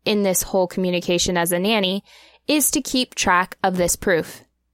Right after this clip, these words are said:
For example, keep the sticky note. Take a picture of the note that was written on the black or whiteboard. Make copies of your invoices and screenshot any of your texts. These proofs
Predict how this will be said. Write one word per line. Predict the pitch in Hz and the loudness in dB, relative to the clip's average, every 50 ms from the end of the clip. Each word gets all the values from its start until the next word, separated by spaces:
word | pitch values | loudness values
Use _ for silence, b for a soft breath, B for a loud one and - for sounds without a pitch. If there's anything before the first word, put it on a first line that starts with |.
| _ _ _ _ | _ _ _ _
For | - - - 202 | -8 -2 0 0
example, | 196 180 196 233 294 320 262 - 151 - - - _ _ _ _ _ _ _ _ _ _ _ _ _ - - | 2 2 2 2 2 2 2 -2 -4 -4 -4 -8 _ _ _ _ _ _ _ _ _ _ _ _ _ -20 -10
keep | - - 185 - - | -4 -4 -4 -2 -2
the | 202 | -2
sticky | 208 - 311 - - 233 | -2 0 -2 -2 -2 -2
note. | 175 160 151 - - _ _ _ _ _ _ _ _ _ _ _ _ _ - | 0 0 -2 -4 -6 _ _ _ _ _ _ _ _ _ _ _ _ _ -8
Take | - 226 196 | -4 -4 -2
a | - 208 | -2 -2
picture | - - 403 - - - 202 160 - - | 0 0 0 0 0 0 0 0 2 0
of | 190 175 | -2 0
the | 175 175 170 | 0 0 0
note | 175 170 160 156 - - | 0 0 0 -2 -2 -2
that | - 165 - | -2 -2 0
was | - 170 165 170 | 0 -2 -2 0
written | 170 - - 180 | -2 -2 -2 -2
on | 170 160 160 | -4 -2 -2
the | 175 170 | -2 -2
black | 175 160 156 - - | 0 0 0 0 0
or | 165 | 0
whiteboard. | 160 160 - - - 175 147 143 147 - - _ _ _ _ _ _ _ _ _ _ _ _ _ _ _ _ _ _ _ _ _ _ _ _ - | 0 0 0 0 -2 0 0 0 0 -2 -4 _ _ _ _ _ _ _ _ _ _ _ _ _ _ _ _ _ _ _ _ _ _ _ _ -2
Make | 220 233 226 - | -2 -2 0 0
copies | - 262 294 294 - 311 285 262 | 2 2 2 2 2 0 0 2
of | 269 233 | 2 2
your | 214 214 | 2 2
invoices | - 214 226 233 202 165 160 160 - 165 156 160 175 196 - - _ _ _ _ _ _ _ - | 2 2 0 2 2 2 2 2 0 0 2 2 0 -2 -4 -8 _ _ _ _ _ _ _ -2
and | 220 220 | -2 0
screenshot | - - - 240 233 240 - - 226 214 - - | 0 0 0 0 0 0 2 2 2 2 2 2
any | 220 220 226 220 208 | 0 0 2 2 0
of | 185 185 | 0 0
your | 170 160 | 0 -2
texts. | - - 117 - - - - - - - - - - _ _ _ _ _ _ _ _ _ _ - - _ _ _ _ _ _ _ _ _ _ - | 0 -2 -2 -2 -4 -8 -10 -10 -8 -8 -8 -10 -10 _ _ _ _ _ _ _ _ _ _ -20 -20 _ _ _ _ _ _ _ _ _ _ -2
These | 247 285 349 330 | 0 0 2 0
proofs | - - - 180 175 175 - - - | 0 0 0 2 2 2 0 -4 -6